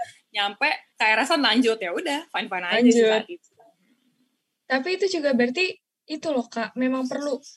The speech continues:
Speaker 2: dari Kakak tadi udah kasih tahu tentang planning, terus Kakak udah kasih tahu tentang turun bencana. Kakak nge-record
Speaker 1: Mm-hmm.
Speaker 2: juga ya, Kak, di buku. Jadi,
Speaker 1: Iya.
Speaker 2: jadi planning turunnya gimana, itu semua direkam juga gitu.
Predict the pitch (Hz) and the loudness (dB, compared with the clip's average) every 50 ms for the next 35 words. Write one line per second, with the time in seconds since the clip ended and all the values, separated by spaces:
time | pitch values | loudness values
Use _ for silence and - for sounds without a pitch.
0 | _ - 214 220 220 214 208 208 - _ _ _ _ _ _ _ _ - 233 226 | _ -2 -2 -2 0 -4 -4 -6 -10 _ _ _ _ _ _ _ _ -6 -6 -4
1 | 294 320 311 269 254 285 330 285 254 214 208 220 226 - - _ _ _ - 233 | -4 -4 -2 -2 -2 -2 -2 -2 -4 -4 -4 -6 -10 -14 -18 _ _ _ -10 -8
2 | 226 - 247 240 233 269 320 330 302 277 254 247 247 247 233 226 240 240 226 214 | -6 -6 -6 -4 -4 -4 -4 -6 -6 -6 -6 -6 -4 -2 -2 -2 0 0 -2 -2
3 | 202 202 - - 302 349 - - 262 254 311 311 269 254 254 - 240 247 247 247 | -4 -6 -8 -8 -8 -8 -6 -6 -6 -4 -2 -2 0 -2 -2 -2 -4 -4 -4 -4
4 | 233 226 240 294 294 262 247 254 285 294 294 - 262 247 247 247 240 233 233 233 | -4 -2 -4 -4 -2 -2 -2 -2 -4 -6 -6 -4 -2 0 0 2 0 0 0 -2
5 | 240 220 214 202 196 - _ _ _ _ 233 233 226 - - 320 349 339 - 320 | -2 -4 -4 -6 -8 -10 _ _ _ _ -8 -8 -8 -4 -2 -2 -2 -2 -2 -4
6 | 311 320 311 302 - - 311 311 - - - 381 381 349 370 359 349 330 294 285 | -4 -2 -2 -4 -4 -4 -6 -6 -4 -4 -2 -2 0 0 0 0 0 0 0 -2
7 | 285 302 339 - _ _ - 277 262 247 277 269 277 - 302 302 - _ - - | -2 -6 -6 -6 _ _ -8 -4 -4 -2 -4 -4 -8 -10 -12 -12 -12 _ -20 -20
8 | - - _ - 254 254 330 359 - - 233 214 208 220 202 180 - 247 262 269 | -20 -20 _ -2 0 0 0 0 -2 -6 -10 -10 -8 -8 -8 -6 0 0 2 2
9 | 240 339 370 427 440 - _ _ _ _ _ _ _ 294 294 277 269 254 254 247 | 2 0 -2 -4 -6 -10 _ _ _ _ _ _ _ 0 0 2 4 6 6 6
10 | 247 262 285 349 427 440 - _ _ _ _ _ _ _ _ - 320 320 320 311 | 6 6 4 0 -6 -10 -14 _ _ _ _ _ _ _ _ -4 -2 -2 -2 -2
11 | 302 311 302 269 254 277 269 269 247 233 233 254 330 370 370 _ - 349 427 415 | -2 -2 -2 -2 -2 -2 0 -2 -2 0 0 -2 -4 -6 -8 _ -6 -4 -2 -2
12 | - 381 381 415 403 349 339 339 339 - - 339 311 311 330 339 392 415 403 262 | -2 -2 -4 -4 -2 0 0 -2 -2 -4 -6 -6 -6 -6 -2 0 0 2 2 4
13 | 254 254 247 - - 226 214 220 220 - 220 220 - | 2 2 2 0 -4 -8 -10 -10 -8 -10 -10 -12 -12